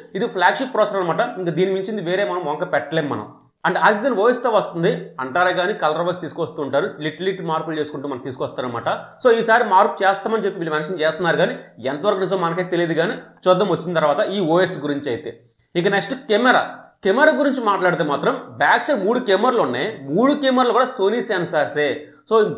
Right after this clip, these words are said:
హైలైట్ ఉండబోతుంది అనమాట Sony సెన్సార్ ఇదైతే. So, లేటెస్ట్ సెన్సార్ అనమాట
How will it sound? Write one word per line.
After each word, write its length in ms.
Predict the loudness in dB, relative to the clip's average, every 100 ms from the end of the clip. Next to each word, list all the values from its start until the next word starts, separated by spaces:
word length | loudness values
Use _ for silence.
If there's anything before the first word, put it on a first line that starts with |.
| -8 0
హైలైట్ 260 | 2 4 2 0
ఉండబోతుంది 380 | 2 0 0 -2
అనమాట 220 | -2 -2 0
Sony 180 | -2 -2
సెన్సార్ 320 | -2 -2 -2 -2 -4
ఇదైతే. 280 | -6 -4 -4 -6 -8 0
So, 40 | 4
లేటెస్ట్ 360 | 6 4 0 -4
సెన్సార్ 260 | -2 0 0
అనమాట 260 | 0 0